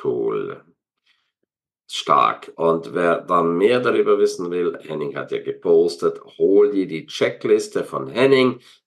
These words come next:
Dort hat er auf der Checkliste die paar Punkte aufgeschrieben. Das bekommst du for free. Du gibst einfach deine E-Mail-Adresse und dann hast du eine geile Checkliste, so wie auch andere Experten hier geile Checklisten haben. Ja.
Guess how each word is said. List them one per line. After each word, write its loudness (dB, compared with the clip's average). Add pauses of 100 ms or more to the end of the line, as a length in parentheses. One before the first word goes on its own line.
(120)
Dort -6
hat -2
er -2
auf 2
der 0
Checkliste 0
die -6
paar -4
Punkte -2
aufgeschrieben. -2
Das -4
bekommst -6
du -8
for -8
free. 2 (540)
Du -20
gibst -12
einfach -6
deine -6
E-Mail-Adresse 2
und -10
dann -6
hast -4
du -6
eine -6
geile 2
Checkliste, -2
so 2
wie -2
auch -10
andere -2
Experten -8
hier -4
geile -10
Checklisten -8
haben. -6
Ja. -6